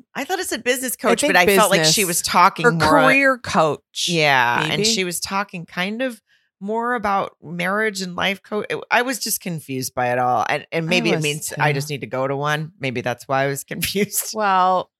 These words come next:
Speaker 2: Kirsten looked confused too, but I don't know if that means anything. <laughs>
Speaker 1: No, it doesn't mean anything. Um, <coughs> that was really kind of it with,
Speaker 2: Yeah,
Speaker 1: with
Speaker 2: there
Speaker 1: her and
Speaker 2: wasn't,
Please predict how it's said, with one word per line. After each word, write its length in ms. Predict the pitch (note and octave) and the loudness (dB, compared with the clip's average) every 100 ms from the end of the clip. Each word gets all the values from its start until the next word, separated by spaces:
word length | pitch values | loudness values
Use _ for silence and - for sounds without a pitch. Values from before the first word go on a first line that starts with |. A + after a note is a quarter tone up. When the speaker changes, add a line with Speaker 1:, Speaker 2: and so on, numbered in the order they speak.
| A#3+ - | -20 -10
Speaker 2:
Kirsten 500 | - C#4+ C#4+ - A3 | -2 0 0 -2 -2
looked 160 | F#3+ - | -2 -2
confused 640 | F#3+ E3+ F#3 D#3 - - | -4 -4 -4 -4 -4 -8
too, 220 | F#3 D#3+ | -2 -2
but 160 | D#3 D3+ | 0 -2
I 140 | D#3 | 0
don't 180 | E3+ D3 | 0 -2
know 140 | D#3 D3 | -2 -4
if 160 | D#3+ | -4
that 220 | - G2 B2 | -6 -6 -4
means 340 | C3 C3+ C3+ | -6 -6 -6
anything. 560 | - E3 D#3+ - - F#3 | -6 -6 -8 -10 -10 -10
<laughs> 40 | - _ _ - - _ - _ - - - - _ _ _ _ _ - - - - | -14 _ _ -20 -20 _ -20 _ -20 -20 -20 -20 _ _ _ _ _ -16 -14 -14 -2
Speaker 1:
No, 720 | G#3 F3+ F#3 D#3+ C#3+ D#3+ F3+ | 4 8 8 6 4 -2 -2
it 140 | - D#3+ | -2 2
doesn't 380 | C#3 C#3+ C3 - | 2 2 0 -2
mean 160 | B2 | 0
anything. 580 | B2+ B2 B2+ - - - _ - | 0 0 -4 -6 -8 -10 _ 0
Um, 500 | F#3 E3+ D3+ C3 D#3 _ _ _ _ - _ _ _ | 4 6 4 0 -16 _ _ _ _ -20 _ _ _
<coughs> 500 | _ _ _ _ _ | _ _ _ _ _
that 520 | - - - F#3 D3+ | -10 -10 -12 -10 -6
was 180 | F4 F#4 | -6 -4
really 180 | G3 F3+ | -2 -2
kind 260 | G3 C3+ C3 | 0 0 0
of 200 | A2+ - _ _ _ _ _ _ - - | -4 -8 _ _ _ _ _ _ -20 -2
it 260 | D#3+ F3 - | 2 2 2
with, 120 | A3 | 0
Speaker 2:
Yeah, 520 | D4+ F4+ A#3 D3 G#2 | 2 4 4 4 2
Speaker 1:
with 200 | D3+ D3+ | -2 -2
Speaker 2:
there 120 | E3 C#3+ | 0 4
Speaker 1:
her 260 | C#3 C#3+ | 4 4
and 80 | C#3 | 4
Speaker 2:
wasn't, 160 | C3 | 2